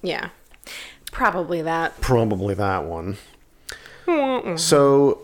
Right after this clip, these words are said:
Speaker 2: we are introduced to Amina Hussein, who is getting her P H D in microbiology. And as she narrates, she's, uh, with her parents on their
Speaker 1: Mm-hmm.
Speaker 2: couch,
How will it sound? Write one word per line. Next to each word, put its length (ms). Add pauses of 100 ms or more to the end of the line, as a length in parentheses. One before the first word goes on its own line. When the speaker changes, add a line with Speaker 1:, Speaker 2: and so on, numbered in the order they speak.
Speaker 2:
we 220
are 80
introduced 760
to 360
Amina 340
Hussein, 600 (580)
who 140
is 140
getting 220
her 120
P 220
H 160
D 120
in 100
microbiology. 840 (360)
And 560 (520)
as 180
she 460
narrates, 1080 (120)
she's, 560 (220)
uh, 280
with 180
her 100
parents 640
on 140
their 180
Speaker 1:
Mm-hmm. 100
Speaker 2:
couch, 400